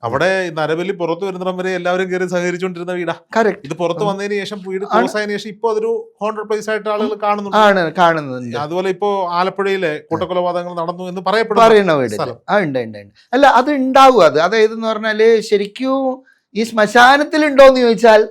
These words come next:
Speaker 2: അവിടെ ഒന്നും ഇല്ലാന്നാ.
Speaker 1: ആ.
Speaker 2: കാരണം എന്ന് പറഞ്ഞാൽ എവിടെയാണോ ആ കൃത്യം നടക്കണത് അവിടെയാണ് ആ എനർജീന്റെ
Speaker 1: ശ്മശാനത്തില് ശവമല്ലേ
Speaker 2: ആ,
Speaker 1: കത്തിച്ചത്?
Speaker 2: അതായത് എന്ന് പറഞ്ഞാൽ യൂസ് ചെയ്ത് കഴിഞ്ഞതിന്റെ ശേഷമുള്ള ആ യൂസ് ചെയ്ത സാധനം മാത്രമാണ് അവിടെ കൊണ്ടുപോയി
Speaker 1: കൊണ്ടുപോയി
Speaker 2: കത്തിക്കണത്.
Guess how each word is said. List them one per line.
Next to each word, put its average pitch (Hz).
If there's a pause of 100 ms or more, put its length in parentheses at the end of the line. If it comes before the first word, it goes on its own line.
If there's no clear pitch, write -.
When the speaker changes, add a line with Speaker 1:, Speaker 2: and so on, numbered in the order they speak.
(120)
Speaker 2:
അവിടെ 170
ഒന്നും 185
ഇല്ലാന്നാ. 156
Speaker 1:
ആ. 127 (140)
Speaker 2:
കാരണം 220
എന്ന് 285
പറഞ്ഞാൽ 254
എവിടെയാണോ 247
ആ 240
കൃത്യം 220
നടക്കണത് 143 (240)
അവിടെയാണ് 233
ആ 226
എനർജീന്റെ 185
Speaker 1:
ശ്മശാനത്തില് 160
ശവമല്ലേ 233
Speaker 2:
ആ, 185
Speaker 1:
കത്തിച്ചത്? 170
Speaker 2:
അതായത് 247
എന്ന് 233
പറഞ്ഞാൽ 254
യൂസ് 226
ചെയ്ത് 233
കഴിഞ്ഞതിന്റെ 196
ശേഷമുള്ള 196
ആ 214
യൂസ് 226
ചെയ്ത 254
സാധനം 202
മാത്രമാണ് 190
അവിടെ 269
കൊണ്ടുപോയി 208
Speaker 1:
കൊണ്ടുപോയി 180
Speaker 2:
കത്തിക്കണത്. 117